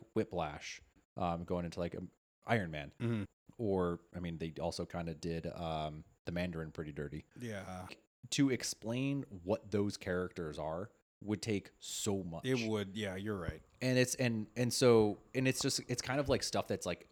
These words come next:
Speaker 1: unnecessary for the, the, the general pop that's gonna be watching these movies, um, where it's more of kind of, like, a, a tip of the hat to the people who know what these characters are,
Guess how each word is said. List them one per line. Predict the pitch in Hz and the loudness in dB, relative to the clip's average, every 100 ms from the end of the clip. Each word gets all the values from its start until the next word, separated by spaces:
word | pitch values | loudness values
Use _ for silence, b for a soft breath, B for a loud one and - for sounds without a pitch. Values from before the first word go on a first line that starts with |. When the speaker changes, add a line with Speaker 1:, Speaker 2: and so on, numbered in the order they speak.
| - | -6
Speaker 1:
unnecessary | 101 90 87 - - 104 101 | -4 -2 -4 -2 0 0 0
for | - 92 90 87 85 - _ _ | -2 -2 -2 -2 -4 -10 _ _
the, | - 87 - | -2 -2 0
the, | 101 85 - - | -2 -4 -10 -6
the | |
general | 90 87 - 95 98 95 95 | -6 -2 -2 -2 -4 -2 -2
pop | - 85 80 - - | -2 -4 -4 -8 -8
that's | 87 - | -6 -4
gonna | 85 | -4
be | 82 | -2
watching | 78 73 - 92 | 0 0 0 -4
these | 82 82 | -2 -4
movies, | 82 80 85 123 - - b b b b - | -4 -4 0 -2 -2 -10 b b b b 0
um, | 98 90 87 | 2 4 2
where | 98 107 | 4 4
it's | 98 | 2
more | 104 104 | 2 2
of | 95 | 2
kind | 101 95 | 0 -2
of, | 90 | 2
like, | 90 - | 0 0
a, | 82 - | -4 -4
a | - | -8
tip | - 107 | -4 -4
of | - | -4
the | |
hat | - 95 - | 0 0 -2
to | 87 | -6
the | |
people | 85 90 85 | -6 -6 -6
who | 92 | -6
know | 82 82 | -2 -2
what | 82 80 | -2 -4
these | 82 78 | -6 -4
characters | 82 71 - 73 | -4 -4 -6 -6
are, | 76 67 | -6 -6